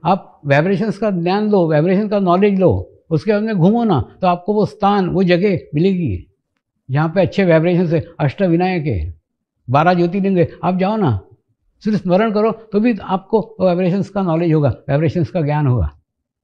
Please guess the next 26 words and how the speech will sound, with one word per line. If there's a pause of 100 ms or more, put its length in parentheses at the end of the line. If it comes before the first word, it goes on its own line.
(420)
तो
कहने
का
अर्थ (300)
उनको
वो
पत्थर
से
समझाता
हूँ।
दूसरा, (1200)
एक
ही
कंपनी
के (160)
दो
पानी
के
जार
लेते
हैं, (640)
एक
पानी
का
जार
से